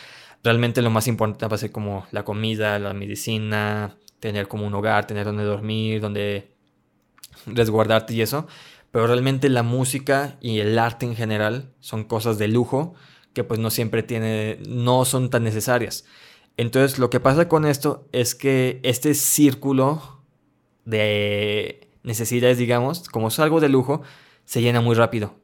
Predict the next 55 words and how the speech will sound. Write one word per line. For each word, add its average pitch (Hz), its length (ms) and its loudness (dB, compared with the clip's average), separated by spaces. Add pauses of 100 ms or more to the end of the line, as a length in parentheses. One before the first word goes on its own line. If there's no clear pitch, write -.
Y 120 80 2
hay 120 60 6
muchas 127 240 0
personas 117 340 -2
queriendo 117 320 0
llegar 113 260 2
a 113 60 2
este 113 180 -6
círculo, 123 480 -6
pero 107 140 -2
ya 104 140 -2
está 110 180 -4
el 110 140 -2
mercado 110 420 -2
muy 110 160 -2
saturado. 107 560 -2 (480)
Y 123 80 -2
ese 123 140 -2
mercado 113 420 2
realmente 110 320 0
son 107 160 -6
como 107 180 -4
los 101 140 -6
artistas. - 500 -10 (200)
Es 110 80 -8
decir, - 360 -10
¿cuántos 120 560 2
miles 117 320 0
de 113 60 2
artistas 110 420 -4
no 110 160 0
hay? 110 160 0
¿Cuántos 110 320 -6
miles 110 240 -4
de 107 60 -6
artistas 110 360 -10
nadie 113 520 0
conoce? 110 440 -2
No 110 200 -4
conocemos 113 800 -2 (640)
en, 113 240 -6
en 107 140 -6
cada 117 320 0
país, 117 500 0
o 110 60 -8
sea, 110 100 -8
en 107 60 -8
cada - 180 -12
ciudad. 110 420 -2
Hay 123 220 -4
muchísima 127 580 -2
música, 123 560 -2
muchísimos 113 460 -6
artistas 110 400 -6
que 104 200 -8